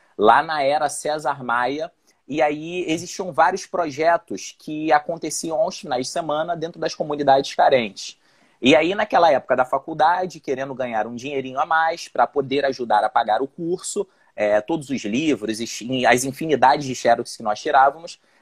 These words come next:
eu me aventurei, e não foi sorte, né? Eu busquei trabalhar aos finais de semana, é, sacrificando meus finais de semana pra que eu pudesse estar ali. E aí eu comecei a entender que esses, que esse, é, é, essas verbas,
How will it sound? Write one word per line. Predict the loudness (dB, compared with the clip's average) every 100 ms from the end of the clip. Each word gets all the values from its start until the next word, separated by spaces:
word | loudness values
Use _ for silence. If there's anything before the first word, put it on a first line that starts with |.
| _
eu | 2 2
me | 4
aventurei, | 2 2 -6 -2 0 2 0 -2 -4
e | -2
não | -2
foi | -2 -4
sorte, | 0 2 2 0 -8
né? | -4
Eu | -2
busquei | -4 -8 -10 -8 -4 -4 -4
trabalhar | -2 0 2 2 0
aos | -4
finais | -8 -8 -6
de |
semana, | -8 -6 -4 -6 -10 _ _ _
é, | 0 4 4 4 2 0 0 -2
sacrificando | 0 0 0 -6 -8 -6 -6
meus | -6 -8
finais | -4 -4 -2
de |
semana | -4 -2 -2 -4
pra | -6 -4
que |
eu | -4
pudesse | 0 2 6 4 2 0
estar | 0 2
ali. | -2 -4 -4 _ _ -20 _ _
E | 2 4
aí | 6
eu | 2
comecei | 2 -4 -4 -4
a | -4
entender | -6 -6 -2 0 2 0 -2 _ _ _
que | 2 4
esses, | 4 0 -10 -8
que | 0
esse, | 2 2 -2 -4
é, | -2 0
é, | 2 2 2
essas | 0 0 -2 -4
verbas, | -2 2 4 2 -2 -6 -6